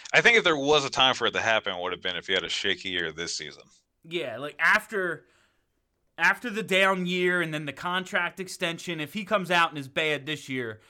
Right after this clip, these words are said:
Speaker 2: y-, y-, the whole fan base turns on him. I might have it, you know?
Speaker 1: Oh, yeah. No, especially,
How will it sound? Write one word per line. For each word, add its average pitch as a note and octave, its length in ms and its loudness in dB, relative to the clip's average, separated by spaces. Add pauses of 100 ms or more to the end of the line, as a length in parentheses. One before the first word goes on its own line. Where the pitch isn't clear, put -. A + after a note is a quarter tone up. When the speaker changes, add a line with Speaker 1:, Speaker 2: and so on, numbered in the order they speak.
(260)
Speaker 2:
y-, G3 180 -14
y-, G3 120 -10
the F3+ 160 4
whole E3 280 2
fan B2+ 340 -2
base G#2+ 200 -8
turns G#2+ 300 -12
on G2 160 -14
him. F2+ 220 -20
I D#3+ 160 4
might B2 260 -4
have F#2+ 220 -12
it, F2+ 60 -20 (200)
you A2+ 140 -14
know? A#2+ 180 -10 (420)
Speaker 1:
Oh, F3 120 6
yeah. C3+ 240 6
No, D3+ 100 6
especially, D3+ 680 6